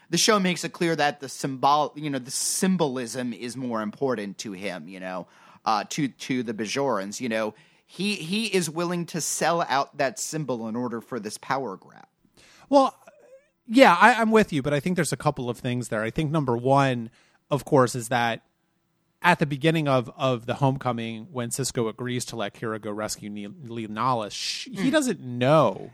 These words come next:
Speaker 2: that
Speaker 1: Yeah,
Speaker 2: Minister
Speaker 1: yeah, yeah.
Speaker 2: Jaro's involved. And so he, as far as he's concerned, the provisional government is saying no to this. You know, he doesn't know to the, the extent to which there's actually a coup going on or they're trying to have a coup go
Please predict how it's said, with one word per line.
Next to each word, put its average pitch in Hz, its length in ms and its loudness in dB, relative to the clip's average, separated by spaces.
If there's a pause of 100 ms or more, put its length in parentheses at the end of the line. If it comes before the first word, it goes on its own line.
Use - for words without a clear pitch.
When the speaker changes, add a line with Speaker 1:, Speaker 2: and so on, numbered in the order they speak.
Speaker 2:
that 120 100 -2
Speaker 1:
Yeah, 147 120 2
Speaker 2:
Minister 120 200 0
Speaker 1:
yeah, 113 60 0
yeah. 107 220 0
Speaker 2:
Jaro's 104 120 -12
involved. 104 400 -6
And 147 100 -2
so 175 300 4 (400)
he, 240 340 0
as 196 360 0
far 254 180 4
as 185 140 4
he's 202 240 -8
concerned, 127 440 -2
the 123 80 -4
provisional 131 440 -4
government 120 500 -2
is 110 140 -10
saying 107 320 -4
no 160 180 4
to - 160 -6
this. - 340 -14
You 151 60 -2
know, 147 140 2
he 208 120 -4
doesn't 180 340 0
know 143 240 6
to 147 60 2
the, 131 120 -8
the 131 260 -8
extent 127 480 -4
to 131 100 -4
which 117 260 -4
there's 113 200 -6
actually 113 460 -6
a 98 40 -10
coup 123 320 -8
going 104 320 -10
on 104 220 -8
or 101 60 -10
they're 107 180 -8
trying 113 360 -6
to 113 120 -10
have 98 180 -12
a 98 60 -16
coup 95 260 -16
go 92 120 -14